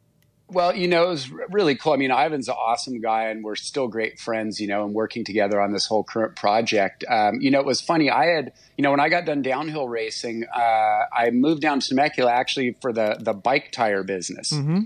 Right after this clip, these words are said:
Speaker 1: And when I raced mountain bikes, um, yeah, I designed tires for Maxxis. They're high roller. I know you like the Minions, which my, my buddy Colin Bailey designed.
Speaker 2: Oh,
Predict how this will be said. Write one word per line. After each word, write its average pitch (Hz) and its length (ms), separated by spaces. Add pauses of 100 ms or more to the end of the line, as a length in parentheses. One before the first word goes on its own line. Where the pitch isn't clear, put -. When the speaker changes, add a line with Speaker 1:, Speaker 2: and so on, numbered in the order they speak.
(140)
Speaker 1:
And 120 380
when 123 120
I 127 80
raced 127 300
mountain 131 300
bikes, 113 400
um, 110 280
yeah, 107 120
I 110 60
designed 113 360
tires 117 300
for 110 120
Maxxis. 113 640
They're 107 140
high 110 220
roller. 107 520
I 104 120
know 113 120
you 110 160
like 104 220
the 110 80
Minions, 107 460
which 107 180
my, 101 160
my 104 240
buddy 104 260
Colin 104 280
Bailey 104 320
designed. 104 500
Speaker 2:
Oh, 170 40